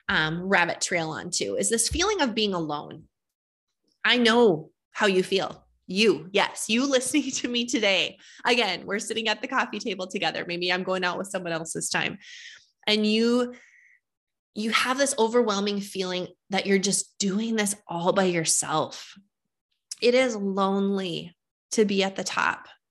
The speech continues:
Everybody covets the idea of being a small business owner. Everyone thinks we're wealthy and rich, right? And your friends might even say that, "Oh, it must be so nice to be able to travel whenever you want,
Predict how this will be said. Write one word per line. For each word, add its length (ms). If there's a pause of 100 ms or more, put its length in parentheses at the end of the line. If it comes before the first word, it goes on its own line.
(600)
Everybody 600 (480)
covets 460
the 160
idea 480
of 120
being 200
a 60
small 260
business 380
owner. 200
Everyone 600 (360)
thinks 340
we're 320
wealthy 640
and 240
rich, 400
right? 340
And 160
your 120
friends 320
might 180
even 180
say 140
that, 140
"Oh, 160
it 80
must 200
be 120
so 220
nice 560
to 140
be 180
able 180
to 260
travel 380
whenever 260
you 160
want, 380